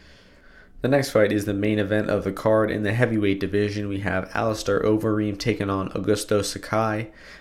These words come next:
The opening betting line for this fight was Overeem, the minus two seventy favorite, to Sakai, plus two thirty. Right now, we are seeing Overeem minus one fifty-five to Sakai, plus one thirty-five. So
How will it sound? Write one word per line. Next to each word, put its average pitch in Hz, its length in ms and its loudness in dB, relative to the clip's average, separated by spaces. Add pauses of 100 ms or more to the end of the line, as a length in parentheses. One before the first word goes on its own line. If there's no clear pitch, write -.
(120)
The 107 100 4
opening 110 400 2
betting 107 280 2
line 104 180 -2
for 104 140 -4
this 107 200 -2
fight 98 280 0
was 104 440 2 (540)
Overeem, 98 500 4
the 98 100 -2
minus 101 420 -2
two 160 240 0
seventy 110 480 2
favorite, 101 520 -2
to 107 160 -2
Sakai, 101 600 -4
plus - 280 -2
two - 240 -4
thirty. - 600 -4 (340)
Right 107 180 2
now, 101 200 2
we 101 160 0
are 98 100 0
seeing 107 340 -2
Overeem 113 540 0
minus 107 380 -4
one 107 240 -4
fifty-five 120 800 -4
to 127 180 -2
Sakai, 95 580 -4
plus 95 300 -4
one 92 240 -4
thirty-five. 92 680 -2
So 104 340 -2